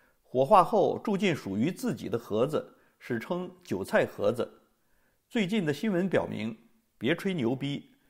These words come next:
你以为能住进韭菜盒子，其实你会被装进假牙套子。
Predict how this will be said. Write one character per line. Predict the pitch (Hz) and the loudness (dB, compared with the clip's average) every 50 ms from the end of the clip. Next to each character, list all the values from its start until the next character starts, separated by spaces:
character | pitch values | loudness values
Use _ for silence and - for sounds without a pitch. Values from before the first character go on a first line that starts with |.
| _ _ | _ _
你 | - 190 226 208 | -2 0 0 2
以 | 151 | 2
为 | 123 139 170 | 2 0 0
能 | 175 147 160 202 202 | 0 0 -2 -2 -2
住 | - 220 190 | -2 -4 -2
进 | 170 190 165 135 | 0 0 -2 0
韭 | - 101 107 | -2 -2 -4
菜 | - - 220 165 | 2 2 2 2
盒 | 127 - - 104 113 | 2 0 -2 0 0
子， | 147 147 127 - - - _ _ _ _ _ _ _ _ | 0 0 -2 -4 -6 -14 _ _ _ _ _ _ _ _
其 | - - 233 247 | -4 -2 -2 -2
实 | 240 - 135 170 - - - - - _ | -2 -2 -2 -2 -2 -4 -10 -18 -18 _
你 | - 135 | -8 -2
会 | 139 214 202 | 2 2 2
被 | - 233 208 165 | 4 4 2 2
装 | 139 - 226 220 226 | 4 4 2 2 2
进 | 220 226 190 160 139 127 | 2 0 0 0 -2 -2
假 | 110 - 113 92 90 | 2 4 4 4 4
牙 | 90 87 120 | 2 0 0
套 | - - - 226 214 139 | 0 0 0 2 2 2
子。 | - - - - | 0 0 -6 -8